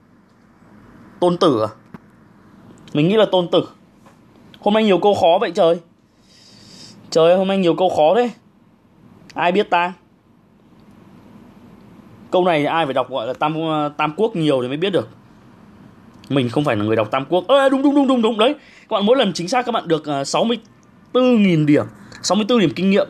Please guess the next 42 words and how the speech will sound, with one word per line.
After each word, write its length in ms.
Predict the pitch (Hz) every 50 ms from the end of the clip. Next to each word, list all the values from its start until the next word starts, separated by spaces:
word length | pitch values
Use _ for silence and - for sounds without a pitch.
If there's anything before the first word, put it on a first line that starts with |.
| - 190 -
Cao 140 | 214 214 220
phết 160 | 247 262 262
đấy 80 | 262
chứ. 120 | 240 254 247 - _ _ _ _ _ _ _ - _ _ - -
Ôi, 180 | - 190 185 180
nhiều 200 | 175 170 160 165
thanh 120 | 185 196
niên 120 | 196 202 190
này 80 | 170
giỏi 220 | 151 165 131 117 110
vậy. 180 | 135 120 147 147 - _ _ _ _ - - _ _ - - - - - - - -
Việt 180 | 143 156 143
Nam 280 | 160 170 170 170 165 160
thuộc 120 | 165 139
múi 140 | 135 139 156
giờ 100 | 180 170
thứ 80 | 147 143
mấy 140 | 139 147
cộng 160 | 151 - 196 202
bảy. 140 | 185 151
Ok, 180 | 135 156 170 180 196 202 202 185
chính 160 | - - 170 170
xác 180 | 240 247 233
luôn. 200 | 233 247 240 196 151 - _ _ _ _ _ _ _ _ -
Bắt 120 | 160 196
đầu 140 | 202 180 156
các 120 | 156 196 -
câu 120 | 190 175 165
dễ 160 | 156 202 202
rồi. 140 | 226 208 170 - - - _ _ _ _ _ - - - _ -
Bắt 80 | 160
đầu 120 | 175 170 147
đến 160 | 143 147 151
câu 140 | 175 175 160
dễ 180 | 156 185 -
của 80 | 170 139
các, 140 | 151 147 -
của 100 | 127 117
Fun 160 | - 143 160
Game 200 | 156 165 165 156
rồi. 100 | 147 127 - - - _ - - - - - - - - - - - - - -
À, 180 | 160 175 170